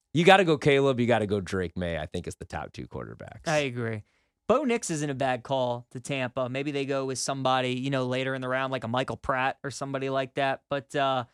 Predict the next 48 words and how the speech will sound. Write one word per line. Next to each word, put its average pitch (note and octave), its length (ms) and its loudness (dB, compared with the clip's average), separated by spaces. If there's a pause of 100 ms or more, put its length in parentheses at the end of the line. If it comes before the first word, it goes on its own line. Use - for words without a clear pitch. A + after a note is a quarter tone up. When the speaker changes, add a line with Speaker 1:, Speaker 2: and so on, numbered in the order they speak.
(340)
Speaker 2:
I A3+ 80 6
think, C4 240 0 (180)
you G#3+ 80 -2
know, D#3+ 380 2
Speaker 1:
J G#2 160 2
J G#2 100 0
McCarthy? G#2+ 580 -2 (200)
Speaker 2:
J-, B2 180 -8 (100)
<laughs> - 100 -20
yeah, A2+ 180 -12 (180)
no D#2+ 240 -10
J E2 160 -12
J - 180 -14
McCarthy. - 480 -14 (240)
I F#3 120 6
think C4 160 -2
the E3+ 80 2
worst D3 380 0
thing D3 180 -4
that C3+ 120 -10
could C#3+ 120 -6
have C3+ 100 -2
happened C#3+ 380 -2
for D#3 120 -6
Tampa D3+ 300 -4
Bay D3+ 240 0
making C3+ 380 -2
this C3 200 -4
run C3+ 360 -2
is C3+ 120 -6
not F3+ 200 0
necessarily G3+ 400 -2
bringing D#3 300 -4
Baker C3+ 360 -4
back, D#3+ 340 2
but D3 120 0
I D3 80 2
think D#3+ 140 -4
now D3 180 2
they D3+ 80 0
gotta C#3 240 2
hold C#3 220 0
on C3+ 160 0
to A#2 40 -4
Todd B2 300 -2
Bowles, B2 400 -4
right? B2+ 260 -4
'Cause B2 340 -6